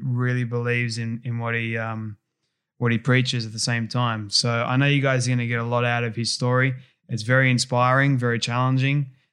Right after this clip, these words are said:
and in many ways, it's very, very motivating. And I got up at three A M in the morning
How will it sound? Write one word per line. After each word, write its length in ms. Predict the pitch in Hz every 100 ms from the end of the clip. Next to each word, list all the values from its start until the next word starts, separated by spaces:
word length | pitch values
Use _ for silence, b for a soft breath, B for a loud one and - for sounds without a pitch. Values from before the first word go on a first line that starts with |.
| _
and 360 | 120 117 117 113
in 120 | 123 127
many 220 | 147 180
ways, 340 | 139 123 127
it's 140 | 120 110
very, 280 | 123 131
very 220 | 127 123 123
motivating. 760 | 123 135 135 120 104 101 117 -
And 500 | 117 117 117 113 107 -
I 100 | 127
got 180 | 151
up 160 | 147 131
at 160 | 139 131
three 180 | 139
A 140 | 135 131
M 140 | 131
in 60 | 127
the 80 | 120
morning 500 | 127 131 131 131